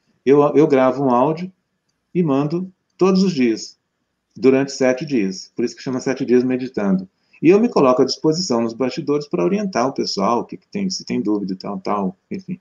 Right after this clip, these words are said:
algum questionamento, alguma orientação." Cada semana a gente renova. Então, a primeira semana O pessoal que queria continuar se inscrevia pra segunda,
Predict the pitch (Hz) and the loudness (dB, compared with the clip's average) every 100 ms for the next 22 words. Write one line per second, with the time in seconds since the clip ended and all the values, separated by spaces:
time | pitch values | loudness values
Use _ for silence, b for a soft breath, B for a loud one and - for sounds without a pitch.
0 | _ 90 95 95 95 107 107 104 95 101 | _ -8 -4 -4 -6 -8 -4 0 0 0
1 | 95 95 95 95 - - 104 104 120 - | -2 -4 -4 -6 -10 -12 -10 -10 -10 -10
2 | 165 _ _ _ _ _ _ - - - | -12 _ _ _ _ _ _ -20 -20 -2
3 | 170 196 196 190 143 147 175 175 185 170 | 2 4 4 4 4 4 4 4 2 2
4 | 185 180 95 90 87 _ - 117 127 123 | 0 2 0 -2 -6 _ -6 -4 -2 -2
5 | 120 123 - 117 104 92 92 - _ _ | 0 0 -2 -2 0 -2 -4 -12 _ _
6 | - 104 - 110 110 101 110 110 120 107 | -14 -10 -4 -4 -4 -2 2 2 2 -6
7 | 107 104 127 - b b b 131 123 135 | -4 -2 -2 -4 b b b -6 -4 0
8 | 107 110 107 110 95 123 131 170 196 | 2 4 2 0 -4 -2 0 2 0